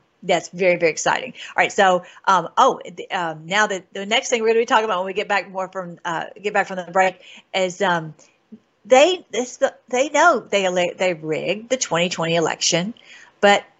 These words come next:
this guy said something. Sean Davis said something really interesting. It, they're trying to throw Trump in prison because the twenty twenty-four election, before the twenty twenty-four election, because they're not confident they'll be able to rig that one. Interesting.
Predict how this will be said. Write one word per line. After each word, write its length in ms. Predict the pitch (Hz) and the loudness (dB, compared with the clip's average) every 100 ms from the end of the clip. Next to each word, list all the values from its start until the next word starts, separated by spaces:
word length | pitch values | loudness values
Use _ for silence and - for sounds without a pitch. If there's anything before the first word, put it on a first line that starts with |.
| _ - | _ 2
this 220 | 262 - | 2 2
guy 140 | 508 | -4
said 300 | 453 - 220 | -2 0 0
something. 260 | 214 185 180 | 0 -6 -4
Sean 260 | - 240 294 | 0 2 2
Davis 220 | 320 277 | 0 0
said 160 | 190 | -4
something 260 | - 190 180 | -6 -8 -4
really 260 | 180 202 226 | 0 2 2
interesting. 580 | 226 254 214 - 160 - - - _ _ | 0 -2 -2 -2 -4 -6 -20 -20 _ _
It, 300 | - 240 240 _ | 2 2 2 _
they're 240 | 208 233 233 | 4 4 4
trying 340 | - 254 339 | 2 2 0
to 80 | 262 | 0
throw 180 | 220 214 | 2 2
Trump 280 | 233 220 | 0 -4
in 120 | 196 180 | -6 -6
prison 640 | - 285 311 175 165 208 _ _ _ _ _ _ | 0 0 0 -8 -8 -16 _ _ _ _ _ _
because 360 | 226 220 226 208 | 0 2 0 0
the 120 | 208 | -8
twenty 340 | 202 233 233 | -6 -4 -4
twenty-four 600 | 220 220 202 190 220 269 - | -4 -6 -8 0 6 6 6
election, 600 | 190 165 - 165 160 165 _ _ _ _ _ _ _ _ | 2 0 -2 -8 -8 -16 _ _ _ _ _ _ _ _
before 300 | 226 220 254 | -2 4 4
the 80 | 240 | 4
twenty 220 | - 220 | -4 -8
twenty-four 320 | 214 208 226 | -8 -8 -2
election, 320 | 233 202 202 - - | 0 0 -4 -14 -8
because 380 | - 214 214 185 | -6 0 0 0
they're 180 | 175 208 | -2 0
not 220 | 226 - | -2 -2
confident 440 | 220 226 247 175 - | -2 -2 -4 -10 -4
they'll 140 | 196 | -4
be 160 | 190 196 | 0 0
able 120 | 190 | 0
to 60 | |
rig 340 | 190 196 185 180 | -2 -2 -2 0
that 200 | 190 - | 0 -2
one. 140 | 143 _ _ _ _ _ _ _ _ _ _ _ _ _ _ _ | -14 _ _ _ _ _ _ _ _ _ _ _ _ _ _ _
Interesting. 600 | 262 254 196 - 170 147 | -2 -2 -2 -4 -4 -6